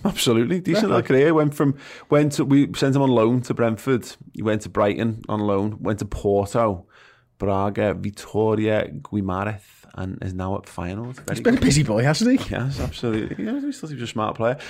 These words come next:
Speaker 1: Um, but there you go. If you got that right, you're an absolute football trivia savant. Well done. Uh, you're gonna do well in life, or really badly,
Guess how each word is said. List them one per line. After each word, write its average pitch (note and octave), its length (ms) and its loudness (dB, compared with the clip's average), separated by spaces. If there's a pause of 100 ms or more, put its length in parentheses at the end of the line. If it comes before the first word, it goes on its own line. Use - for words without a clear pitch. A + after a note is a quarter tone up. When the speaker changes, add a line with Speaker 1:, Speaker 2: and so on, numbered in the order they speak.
(100)
Speaker 1:
Um, C#3+ 260 6
but C#3 100 4
there E3 120 6
you D3 80 6
go. C#3+ 80 6
If C3+ 80 2
you C#3+ 60 4
got C#3+ 100 2
that G#2 160 2
right, G#2+ 180 4
you're A2+ 140 2
an G#2 60 2
absolute - 460 -4
football G2+ 680 0
trivia G2+ 420 -4
savant. G2 680 -4
Well F#2 300 0
done. F#2+ 300 -2 (200)
Uh, F#2 380 0
you're G2 160 -6
gonna F#2+ 240 -6
do F2+ 200 -6
well F2 320 -6
in F#2 120 -10
life, F2+ 320 -12
or B2 220 0
really F#2+ 380 -6
badly, F#2+ 360 -8